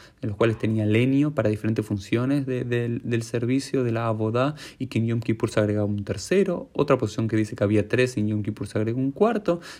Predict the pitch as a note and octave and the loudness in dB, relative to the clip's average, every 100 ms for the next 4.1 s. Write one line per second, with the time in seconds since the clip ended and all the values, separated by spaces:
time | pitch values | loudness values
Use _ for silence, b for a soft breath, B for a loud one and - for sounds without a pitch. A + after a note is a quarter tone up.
0 | - F3 E3+ C#3+ C#3 D3 C#3+ C#3 C3+ B2+ | -4 0 2 0 0 0 0 0 0 0
1 | B2+ C3 C3+ C3+ B2+ B2+ B2 C#3 C#3+ C#3+ | 0 0 2 2 2 0 0 4 4 4
2 | C3+ A#2 A#2 A2 G#2 A2 A2 G2 G2 G2 | 0 0 -2 -2 0 0 2 2 4 2
3 | G2 F#2+ F2+ - - - - - A#3+ F#3 | 0 -2 -6 -4 0 0 0 0 -2 -2
4 | - | -6